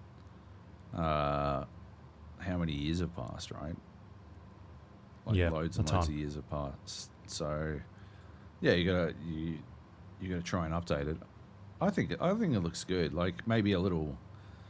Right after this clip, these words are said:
Speaker 1: inexact, like, lacking in detail, maybe, but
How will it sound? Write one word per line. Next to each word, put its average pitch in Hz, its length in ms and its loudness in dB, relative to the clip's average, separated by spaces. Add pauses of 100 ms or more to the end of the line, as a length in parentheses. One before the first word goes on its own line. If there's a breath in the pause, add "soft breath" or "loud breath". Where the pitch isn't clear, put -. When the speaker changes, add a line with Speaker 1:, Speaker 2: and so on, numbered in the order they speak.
(580 soft breath)
Speaker 1:
inexact, 107 880 4 (100)
like, 90 220 4 (360)
lacking 98 580 2
in 85 220 4
detail, 135 520 0
maybe, 156 340 2
but 87 260 2